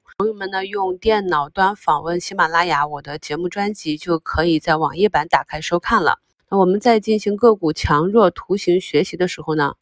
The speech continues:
也是给了其中像广东宏图啊这种走势呢慢慢变强、震荡上行仍在底部的这样的案例。那么今天呢，也是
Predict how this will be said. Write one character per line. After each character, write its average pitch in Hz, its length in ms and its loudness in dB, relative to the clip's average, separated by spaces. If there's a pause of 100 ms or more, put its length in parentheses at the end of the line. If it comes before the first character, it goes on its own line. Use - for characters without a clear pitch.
(160)
也 165 160 2
是 190 260 -2
给 151 240 0
了 147 220 0
其 - 200 -14
中 175 360 0 (140)
像 180 240 2
广 151 200 0
东 185 160 0
宏 180 220 -4
图 - 140 -4
啊 151 140 4
这 165 160 -2
种 147 340 -2 (120)
走 139 240 0
势 - 220 -4
呢 165 160 2
慢 220 200 0
慢 233 180 0
变 202 200 -2
强、 139 380 -8 (100)
震 208 180 4
荡 185 160 0
上 202 240 -4
行 156 200 -10
仍 147 100 -12
在 170 160 -4
底 147 240 -8
部 190 140 -10
的 165 100 -2
这 165 140 -2
样 151 100 2
的 151 80 2
案 160 160 0
例。 175 180 -4 (120)
那 165 60 -2
么 - 20 -10
今 185 160 -2
天 185 180 -4
呢， 165 160 -2
也 143 160 -6
是 151 460 -4